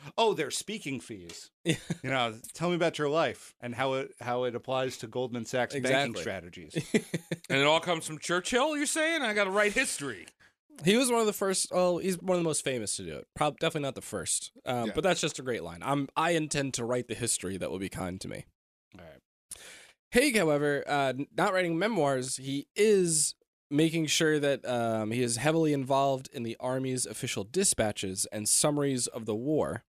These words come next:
Speaker 2: So maybe we shouldn't give him too much credit for not writing a memoir if he's writing the British Army's official history of the war.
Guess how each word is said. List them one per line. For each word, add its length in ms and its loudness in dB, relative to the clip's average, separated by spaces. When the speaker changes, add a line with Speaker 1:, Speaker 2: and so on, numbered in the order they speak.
Speaker 2:
So 200 0
maybe 180 6
we 80 4
shouldn't 260 -2
give 140 -4
him 160 -10
too 180 -2
much 240 -4
credit 280 -2
for 120 -6
not 180 -6
writing 280 -4
a 40 -8
memoir 520 -2
if 160 -10
he's 560 -2
writing 400 -2
the 160 -6
British 380 2
Army's 480 0
official 540 0
history 480 0
of 100 -12
the 80 -16
war. 220 -18